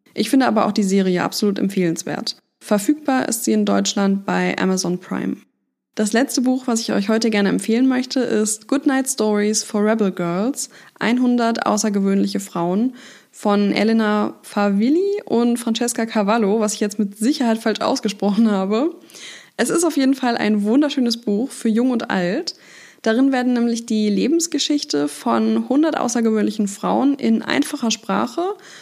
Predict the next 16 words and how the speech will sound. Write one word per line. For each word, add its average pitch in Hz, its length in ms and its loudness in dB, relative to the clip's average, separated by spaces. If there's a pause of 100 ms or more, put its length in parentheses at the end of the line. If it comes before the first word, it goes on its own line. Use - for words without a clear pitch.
(220)
auf - 240 -2
einer 233 240 2
Seite 214 240 0
beschrieben 330 580 -2
und 262 160 0
dazu 240 420 0
gibt 269 220 -2
es 262 80 -4
dann 226 160 0
immer 220 240 2
eine 208 300 2
tolle 220 320 0
Illustration 214 680 0
von 226 280 0
verschiedenen 214 580 0
KünstlerInnen. 175 800 -4